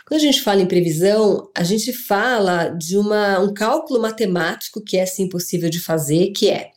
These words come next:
ah, eu consigo prever que daqueles meses, ou durante aquele intervalo de tempo ali da sua vida, você vai tá com uma influência de um determinado planeta sobre um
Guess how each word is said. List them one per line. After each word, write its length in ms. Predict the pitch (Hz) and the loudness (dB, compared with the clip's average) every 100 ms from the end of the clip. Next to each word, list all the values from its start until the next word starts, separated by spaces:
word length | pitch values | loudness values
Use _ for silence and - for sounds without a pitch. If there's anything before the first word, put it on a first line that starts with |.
| - | -2
ah, 180 | 214 180 | 2 2
eu 60 | |
consigo 400 | 175 185 220 208 | 2 -2 -2 -4
prever 680 | 214 233 226 165 180 196 269 | -2 0 0 2 4 4 2
que 160 | - 214 | -2 -4
daqueles 720 | 180 185 - 190 185 170 - | -2 -2 -2 0 0 -2 -2
meses, 880 | 180 180 170 190 233 208 202 214 - | 2 4 6 6 4 -2 -6 -8 -6
ou 100 | 175 | -4
durante 280 | 170 175 175 | 0 0 0
aquele 360 | 175 185 185 170 175 - - _ - | -2 0 0 0 -4 -10 -20 _ -2
intervalo 520 | 175 170 180 202 220 | 2 4 4 2 0
de 220 | - - | -2 -2
tempo 400 | 180 175 220 208 | 2 2 2 0
ali 120 | 180 | 2
da 120 | 175 | 0
sua 180 | 175 160 | -2 -4
vida, 320 | 151 170 196 | -4 -4 -2
você 260 | 214 214 220 | -2 -2 0
vai 300 | 202 247 254 | 0 -2 -2
tá 380 | - 170 202 - - - - _ _ | -2 -2 -4 -8 -18 -20 -20 _ _
com 140 | - | 0
uma 100 | 220 | 2
influência 880 | 254 302 - 311 247 220 330 330 277 | 2 0 0 2 4 2 0 0 0
de 80 | 226 | 2
um 80 | 226 | 2
determinado 600 | 214 220 208 196 190 196 | 2 2 4 4 2 0
planeta 640 | 202 185 175 165 170 285 349 349 _ _ | 0 2 2 2 0 -4 -4 -6 _ _
sobre 880 | - - - 254 247 254 302 302 - - _ _ _ _ 226 | -8 -6 0 4 4 2 -2 -4 -6 -16 _ _ _ _ -2
um 440 | 254 320 311 | 0 0 -2